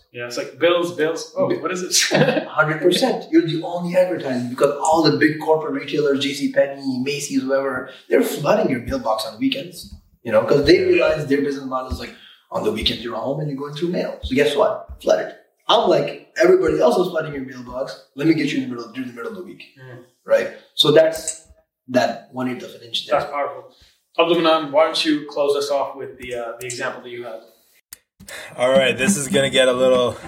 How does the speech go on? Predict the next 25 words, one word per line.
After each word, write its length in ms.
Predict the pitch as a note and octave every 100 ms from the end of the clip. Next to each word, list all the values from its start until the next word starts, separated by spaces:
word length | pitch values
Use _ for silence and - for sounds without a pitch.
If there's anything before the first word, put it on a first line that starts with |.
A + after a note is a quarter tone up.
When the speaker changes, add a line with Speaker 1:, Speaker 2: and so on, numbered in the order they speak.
| - -
Speaker 3:
uh, 420 | A#2+ A#2 A2+ G#2+
steamy, 540 | - - D3+ C#3+ C3+ A#2+
Zar. 440 | B2 B2+ B2+ - - _ _
You 140 | A#2
ready 160 | C3 C3+
for 200 | C3 C#3+
it? 160 | D3 D3 - -
Speaker 2:
Hundred 240 | C3+ C3
percent. 520 | B2+ C3+ F3 D3+ - - - - - - - -
Speaker 3:
I'm 80 | B2
gonna 120 | C3+
try 120 | C#3+
to 60 | C3
set 220 | D#3 C#3
this 140 | D3+ D#3
up 160 | -
right 240 | B2 C3 B2+
just 160 | G2
so 120 | - A#2+
we 120 | A#2+
can 180 | B2 A2+
make 180 | B2 A#2+
it 100 | -
productive. 640 | A2+ A2+ A2 A2+ G2+ -
Um, 560 | A#2+ A2+ A2+ A2 G#2